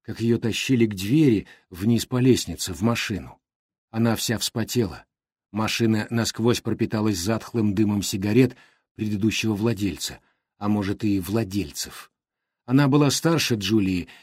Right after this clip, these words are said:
и повидала достаточно примеров нездорового и опасного поведения. Высадив Лотти у библиотеки,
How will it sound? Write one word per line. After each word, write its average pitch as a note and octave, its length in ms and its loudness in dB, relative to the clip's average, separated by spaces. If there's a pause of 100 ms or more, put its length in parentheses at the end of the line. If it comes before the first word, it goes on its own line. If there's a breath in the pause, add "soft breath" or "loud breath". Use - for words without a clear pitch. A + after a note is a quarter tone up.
(100)
и C3+ 80 0
повидала C3+ 500 4
достаточно B2+ 640 0
примеров A#2 480 4
нездорового A#2+ 760 4 (220 soft breath)
и A2 80 -2
опасного G#2+ 520 0
поведения. D2+ 680 -4 (1200)
Высадив B2+ 540 -2
Лотти B2+ 500 -2
у A#2 60 -6
библиотеки, G#2+ 880 0